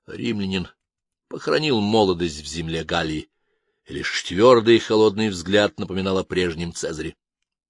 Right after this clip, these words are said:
В последний раз взглянув на укреплённые форты Олезии, Верцингеторикс спешился и поднял щит и меч.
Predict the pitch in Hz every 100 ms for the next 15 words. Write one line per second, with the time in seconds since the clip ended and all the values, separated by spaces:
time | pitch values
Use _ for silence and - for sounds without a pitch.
0 | _ _ _ _ _ _ _ _ - -
1 | - _ _ 120 - - 175 104 98 98
2 | 92 82 90 101 104 - 104 101 98 95
3 | 107 101 101 98 - 104 101 101 95 98
4 | 101 95 92 98 - _ _ _ _ 95
5 | 95 - 107 98 92 98 104 98 95 -
6 | - - 135 - 117 - 113 - _ _
7 | _ _ - 90 98 90 90 87 - -
8 | 87 - 73 73 78 -